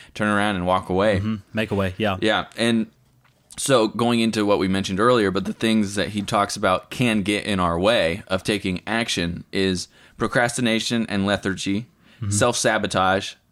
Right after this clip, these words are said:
Speaker 1: and naysayers and haters.
Speaker 2: I love how he says in this naysayer and haters section,
Speaker 1: Mm-hmm.
Speaker 2: he says, "This is the most common resistance you'll encounter."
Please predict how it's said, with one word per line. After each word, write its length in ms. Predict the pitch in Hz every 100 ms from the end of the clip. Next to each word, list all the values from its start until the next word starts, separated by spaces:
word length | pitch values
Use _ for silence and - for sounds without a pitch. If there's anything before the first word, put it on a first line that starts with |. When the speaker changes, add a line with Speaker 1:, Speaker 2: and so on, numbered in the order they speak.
| _
Speaker 1:
and 320 | 95 98 92 82
naysayers 640 | 98 101 - 101 98 95
and 100 | 92
haters. 520 | 87 98 92 - - - - -
Speaker 2:
I 100 | 123
love 200 | 143 170
how 140 | 147
he 60 | 120
says 260 | 135 120
in 80 | 117
this 140 | 110 113
naysayer 420 | 113 107 117 110
and 80 | 101
haters 340 | 107 107 120
section, 440 | - 120 - 127 131
Speaker 1:
Mm-hmm. 240 | 92 87 87
Speaker 2:
he 100 | 120
says, 380 | - 123 113 - -
"This 300 | 117 131 -
is 160 | 139 104
the 100 | 117
most 380 | 113 120 -
common 420 | - 120 117 127 104
resistance 720 | 107 104 110 - 95 - - _ _ _
you'll 240 | 113 120 113
encounter." 460 | 104 107 95 82